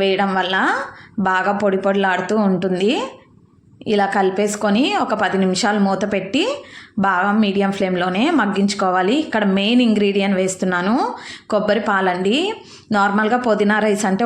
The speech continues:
వాటర్ వేసుకుంటారు, నేను ఇంకొంచెం మంచిగా టేస్ట్ రావడానికి ఇలా కొబ్బరి పాలని యాడ్ చేసుకుంటున్నాను. ఇక్కడ నేను రైస్‌ను ఫోర్ కప్స్‌ని తీసుకున్నాను కాబట్టి కొబ్బరి పాలని ఎనిమిది కప్పులు తీసుకోవాలి.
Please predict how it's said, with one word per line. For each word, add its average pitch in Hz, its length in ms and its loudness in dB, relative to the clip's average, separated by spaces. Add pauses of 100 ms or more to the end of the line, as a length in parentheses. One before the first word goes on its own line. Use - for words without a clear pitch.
వాటర్ 185 320 0
వేసుకుంటారు, 190 580 0 (220)
నేను 220 200 2
ఇంకొంచెం 226 560 2
మంచిగా 202 380 0
టేస్ట్ 190 280 -2
రావడానికి 180 400 -2 (100)
ఇలా 302 180 0
కొబ్బరి 190 320 -2
పాలని 196 260 0
యాడ్ 180 240 -4
చేసుకుంటున్నాను. 175 580 -2 (500)
ఇక్కడ 233 220 -2
నేను 214 200 0
రైస్‌ను 208 340 2
ఫోర్ 214 260 0
కప్స్‌ని 214 380 -2
తీసుకున్నాను 208 540 0
కాబట్టి 185 380 -2 (520)
కొబ్బరి 214 400 0
పాలని 208 340 2 (200)
ఎనిమిది 208 320 2
కప్పులు 220 340 -2
తీసుకోవాలి. 190 640 -2